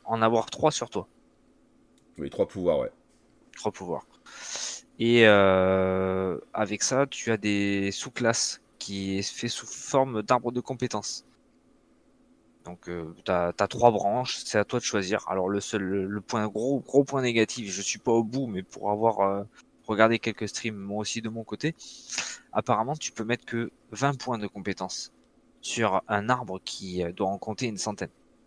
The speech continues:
Speaker 1: Donc, c'est à toi de bien
Speaker 2: Faut que tu
Speaker 1: choisir.
Speaker 2: choisisses ta voie.
Speaker 1: Exactement.
Speaker 2: Ah, c'est pas con. Et t'as, t'as moyen de les réinitialiser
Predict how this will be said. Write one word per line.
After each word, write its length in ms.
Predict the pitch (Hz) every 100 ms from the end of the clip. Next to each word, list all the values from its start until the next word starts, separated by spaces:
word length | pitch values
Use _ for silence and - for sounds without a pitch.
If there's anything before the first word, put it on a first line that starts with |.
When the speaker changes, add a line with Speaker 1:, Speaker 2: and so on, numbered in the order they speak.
| _ _ -
Speaker 1:
Donc, 160 | 104
c'est 120 | -
à 60 | 95
toi 140 | 139
de 80 | 131
bien 220 | 113 147
Speaker 2:
Faut 120 | 165 110
que 40 |
tu 60 | 101
Speaker 1:
choisir. 120 | 95
Speaker 2:
choisisses 300 | 101 104 98
ta 120 | 120
voie. 240 | 101 80 - - _ _ _ _ - - - - _ _ -
Speaker 1:
Exactement. 420 | 90 92 - 156
Speaker 2:
Ah, 20 |
c'est 120 | 120
pas 140 | - 123
con. 240 | 190 135 _ -
Et 100 | 104
t'as, 140 | -
t'as 160 | - 135
moyen 180 | 165 214
de 60 |
les 80 | 196
réinitialiser 720 | 170 165 165 151 160 190 190